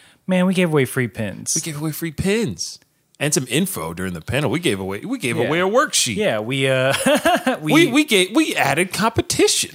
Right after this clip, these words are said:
Speaker 1: Not only did we do a live show, we also did a panel on podcasting and
Speaker 2: Mm-hmm,
Speaker 1: a
Speaker 2: mm-hmm.
Speaker 1: how-to guide. And, uh, yeah, thanks to everyone who attended that. We appreciate it.
Speaker 2: Yeah, we, and then we also appreciate BurrowCon
Speaker 1: Uh,
Speaker 2: for giving us this spot.
Speaker 1: Mm-hmm.
Speaker 2: Um, it was a lot of fun.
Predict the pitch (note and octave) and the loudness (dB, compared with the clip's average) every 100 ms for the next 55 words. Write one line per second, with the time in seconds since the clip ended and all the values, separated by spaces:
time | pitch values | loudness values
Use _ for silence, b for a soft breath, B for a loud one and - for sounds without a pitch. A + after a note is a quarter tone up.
0 | - B3 A#3 G#3 F#3 E3 D3+ C3+ C3+ C#3+ | 0 2 4 4 2 2 2 4 4 4
1 | B2+ - A2 A2 G#2+ - A2 G2+ G2 - | 2 -2 -2 0 -2 -2 -6 -6 -8 -6
2 | G#2 G2 F#2+ F2 E2 - G2 F#2 - F2+ | -6 -4 -6 -6 -8 -8 -6 -6 -8 -12
3 | - - - - - C3 G#2 B2+ - A#2 | -10 -12 -12 -14 -6 -4 -2 -4 -4 -2
4 | A2 F3 D#3+ G3+ D3+ A#2 F#2+ E2+ F2 G2 | 2 2 2 2 2 2 2 -2 -6 -14
5 | _ _ _ _ _ _ D#3 D#3 D#3 D#3 | _ _ _ _ _ _ -8 -6 -6 -6
6 | E3 E3 E3+ F#3+ G2+ B2 A2+ B2+ B2 B2 | -4 -4 -4 -4 -4 -4 -2 -4 -2 -2
7 | A#2+ A2 A#2+ A#2+ B2 A#2+ C#3 F#2+ - F#2 | -2 -4 -4 -4 -4 -6 -6 -8 -8 -12
8 | - - G2 - G2 G2+ F#2+ - - D#4+ | -14 -16 -16 -12 -12 -12 -14 -12 -8 -6
9 | G2 G2 G#2+ A2+ A2+ A2+ A2+ A2+ A2 A#2 | -4 -6 -4 -2 0 2 2 2 2 2
10 | A2+ G#2+ A2+ - G2+ G#2 G#2 G#2 A2+ G2+ | 0 -2 -4 -2 -2 0 0 0 -4 -4
11 | F#2+ G2+ G2+ F#2 F#2+ - - A2+ B2+ B2+ | -4 -4 -4 -4 -6 -6 -2 0 2 0
12 | C3 C3+ - - _ - F#2+ F#2 F#2+ F2+ | -2 -6 -14 -20 _ -8 -4 -4 -4 -2
13 | F#2+ G2+ F2+ - A#2+ B2+ B2 B2+ | 0 0 -2 -4 0 0 0 -6